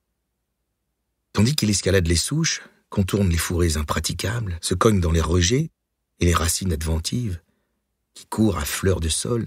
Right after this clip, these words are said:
titubant sous le poids du corps de l'enfant mort, il cherche où il pourrait être s'il n'était pas ici. Mais il ne trouve rien. « Manque un peu d'imagination, ce garçon »,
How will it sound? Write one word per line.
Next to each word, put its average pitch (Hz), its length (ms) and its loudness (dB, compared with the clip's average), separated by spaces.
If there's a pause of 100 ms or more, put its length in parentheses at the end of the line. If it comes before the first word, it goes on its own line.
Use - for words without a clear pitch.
(120)
titubant 98 560 0
sous - 160 -6
le 82 80 2
poids 95 240 -2
du 87 100 0
corps 117 380 0
de 87 100 0
l'enfant 78 300 -4
mort, 101 400 0 (840)
il 92 120 2
cherche - 540 -2 (200)
où 170 260 0
il 98 140 0
pourrait 87 340 -2 (100)
être - 380 -4 (140)
s'il - 240 -4
n'était 78 200 -2
pas 76 240 -2
ici. - 240 -6 (840)
Mais 82 80 0
il 87 120 0
ne 80 60 2
trouve 80 260 -2
rien. « 69 340 -6 (960)
Manque 80 200 -2
un 82 60 0
peu 85 120 -4
d'imagination, 80 720 0
ce 80 80 -2
garçon », 69 340 -6